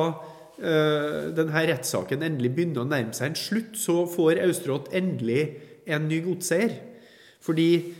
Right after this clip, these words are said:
fra sytten tre til sytten tjueén så hadde Austrått vært eid av noe som het Kvesthuskassen, som da var en, en, en offentlig institusjon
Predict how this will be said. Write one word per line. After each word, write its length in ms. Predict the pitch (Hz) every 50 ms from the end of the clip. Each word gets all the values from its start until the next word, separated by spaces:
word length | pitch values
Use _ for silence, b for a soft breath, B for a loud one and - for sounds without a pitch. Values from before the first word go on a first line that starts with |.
| - - -
fra 140 | - 170 165
sytten 480 | - - - 214 190 - 113 131 139 135
tre 200 | - - 160 175 180
til 140 | 180 175 -
sytten 300 | - 160 - - 151 139
tjueén 500 | - 160 156 156 190 185 220 233 185 - B B B B -
så 140 | - 185 180
hadde 160 | 165 175 -
Austrått 380 | 185 175 180 - 139 131 - 170
vært 160 | 165 165 -
eid 220 | 165 151 160 165 170
av 80 | 165
noe 100 | 165 156
som 140 | 151 175 165
het 100 | 165 170
Kvesthuskassen, 840 | - - 220 214 - - - 120 120 - - 131 123 - - 220 254 - B B B B B B B B B
som 160 | - 190 175
da 80 | 175 170 175 175
var 220 | 175 165 165 170
en, 160 | 170 175 175 175
en, 280 | - 165 170 165 165 170 165 165
en 220 | - 175 165 165 170 180
offentlig 380 | - 147 - - 120 123 135 143
institusjon 640 | 151 147 - 165 151 170 156 - - 185 185 202 196